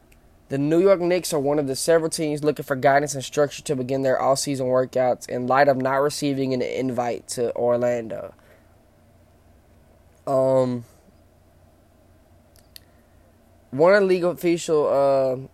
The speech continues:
told the Post that the eight teams who are not playing need parameters and guidelines for off-season work.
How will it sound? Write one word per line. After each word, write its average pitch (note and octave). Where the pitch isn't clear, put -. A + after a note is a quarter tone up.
told D#3+
the C#3
Post D#3
that C3+
the C3+
eight D3+
teams D#3+
who D#3
are C#3+
not C#3+
playing D3
need C3+
parameters D3
and C3
guidelines C#3
for F2+
off-season C3+
work. B2